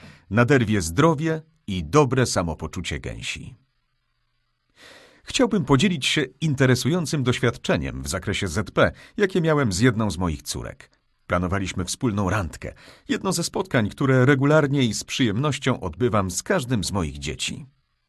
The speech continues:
Odkryliśmy zresztą, że przygotowywania do tego są równie przyjemne jak sama realizacja.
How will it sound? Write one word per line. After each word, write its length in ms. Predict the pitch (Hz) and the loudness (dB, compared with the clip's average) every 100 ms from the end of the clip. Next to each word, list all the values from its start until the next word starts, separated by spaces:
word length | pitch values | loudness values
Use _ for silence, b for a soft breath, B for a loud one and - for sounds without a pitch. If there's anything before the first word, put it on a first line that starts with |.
| _ | _
Odkryliśmy 580 | - 208 - 127 - 117 | -4 -4 -2 0 0 -2
zresztą, 540 | 95 151 165 - 208 185 | 0 0 0 0 0 0
że 260 | 151 165 | 0 -2
przygotowywania 960 | 151 - 180 170 147 127 139 139 69 71 | -2 -6 -4 0 2 2 4 2 2 -4
do 120 | 101 | -4
tego 260 | - 180 139 | -2 -2 -2
są 260 | 131 127 | 0 0
równie 260 | 185 151 120 | 0 0 -2
przyjemne 520 | - 120 160 151 143 | 0 0 0 -2 0
jak 200 | 104 87 | 0 0
sama 340 | - 214 165 | -2 0 4
realizacja. 840 | 131 113 90 76 69 - - - | 6 6 4 0 -6 -6 -10 -12